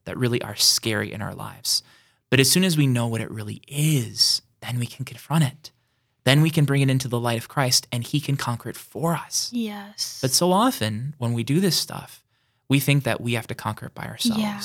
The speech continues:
Speaker 1: or we're gonna be overwhelmed. No, Jesus is fighting right
Speaker 2: Yeah.
Speaker 1: alongside of us.
Speaker 2: Yeah.
Speaker 1: So, third step was that, the renouncing of all the spirits, the lies.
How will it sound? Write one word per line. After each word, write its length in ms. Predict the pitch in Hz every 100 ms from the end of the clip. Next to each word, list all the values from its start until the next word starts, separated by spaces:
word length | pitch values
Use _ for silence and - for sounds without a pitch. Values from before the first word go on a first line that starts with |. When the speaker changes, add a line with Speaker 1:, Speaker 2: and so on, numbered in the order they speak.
| 202 - _ _ _
Speaker 1:
or 160 | 120 120
we're 140 | 120
gonna 140 | 123 120
be 100 | 113
overwhelmed. 580 | 113 113 120 107 107 _
No, 380 | 135 151 120 - -
Jesus 340 | 127 139 123
is 140 | 120
fighting 320 | - 113 107 107
right 140 | 110
Speaker 2:
Yeah. 60 | 110
Speaker 1:
alongside 420 | 101 104 - 92
of 60 | -
us. 160 | - 226
Speaker 2:
Yeah. 280 | 214 196 - _ _ _ _ _ _
Speaker 1:
So, 300 | - 135 - - _
third 180 | 143 147
step 360 | - - - - _
was 220 | 113 117
that, 300 | 110 101 - -
the 120 | 110
renouncing 400 | 110 110 120 120
of 100 | 107
all 60 | 98
the 80 | 117
spirits, 480 | - 117 113 - -
the 100 | 104
lies. 400 | 101 104 -